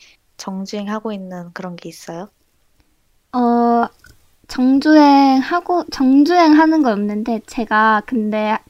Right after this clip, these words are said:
Speaker 2: 항상 '아, 이거는 정주행해야겠다.' 마음을
Speaker 1: 어.
Speaker 2: 진짜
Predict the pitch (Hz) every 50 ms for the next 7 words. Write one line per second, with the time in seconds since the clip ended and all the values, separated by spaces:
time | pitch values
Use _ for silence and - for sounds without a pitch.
0 | _ _ _ _ _ - - 339 320 320 330 - 294 254 247 240 233 226 - -
1 | - 214 208 208 208 - - 214 214 214 208 214 208 202 208 214 - - 214 214
2 | 220 - 240 233 226 226 233 277 269 277 277 262 - 233 - _ - 202 202 208
3 | 202 - - - - - - - - _ _ - - 214 220 233 240 240 220 220
4 | 220 220 220 220 220 214 208 208 - - - _ - 208 202 202 202 196 196 214